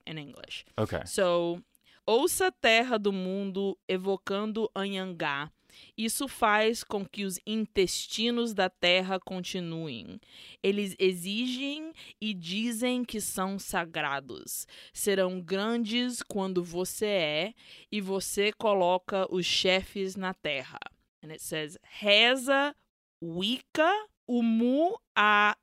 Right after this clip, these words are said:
Speaker 1: okay, here we go. "Tahawanti Supai. Pai." I
Speaker 2: Uh-huh.
Speaker 1: think it's Tahawanti Supai.
Speaker 2: I think it's Supai, yeah. Uh-huh.
Speaker 1: Okay, so here we go in English. "Hear the dirt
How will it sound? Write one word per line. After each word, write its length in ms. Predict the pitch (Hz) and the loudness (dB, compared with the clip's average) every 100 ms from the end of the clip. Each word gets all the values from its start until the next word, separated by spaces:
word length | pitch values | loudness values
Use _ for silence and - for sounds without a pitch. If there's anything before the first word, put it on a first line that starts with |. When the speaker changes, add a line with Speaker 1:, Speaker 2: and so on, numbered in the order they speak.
| _ | _
Speaker 1:
okay, 300 | - 180 185 | -8 -4 -4
here 160 | 175 202 | -2 -2
we 140 | 190 | 0
go. 260 | 180 160 151 _ _ - | 0 0 -2 _ _ -2
"Tahawanti 1120 | 196 190 208 202 202 208 226 240 - - 214 | 0 0 0 2 2 2 0 -2 -6 -4 -4
Supai. 800 | - - 214 185 _ - 165 131 - - _ _ | -2 -6 -6 -8 _ -4 -2 -4 -8 -20 _ _
Pai." 400 | 190 147 131 - _ | 2 2 -2 -12 _
I 40 | 101 | -4
Speaker 2:
Uh-huh. 220 | 90 85 | -4 -6
Speaker 1:
think 200 | 196 202 | -8 -8
it's 140 | 202 - | -8 -4
Tahawanti 680 | 202 202 185 196 202 - | -2 0 0 -2 -6 -8
Supai. 500 | 190 196 - 127 92 | -12 -14 -8 -6 -4
Speaker 2:
I 60 | 110 | -2
think 140 | 107 | -2
it's 120 | 104 - | -2 -4
Supai, 300 | 95 82 80 | -2 -2 0
yeah. 220 | 82 76 - | -2 -4 -14
Uh-huh. 280 | 90 85 78 87 - | -12 -8 -8 -10 -10
Speaker 1:
Okay, 220 | 190 175 | -2 -2
so 220 | 147 170 | 0 -2
here 120 | 214 233 | 0 0
we 120 | 233 | 2
go 160 | 226 | 2
in 80 | 202 | 2
English. 440 | 165 - - - - | -2 -6 -6 -6 -6
"Hear 500 | - - - 285 330 415 427 262 | -14 -4 4 6 6 4 2 0
the 120 | 294 | -4
dirt 580 | 196 208 208 - - | 0 2 2 0 -6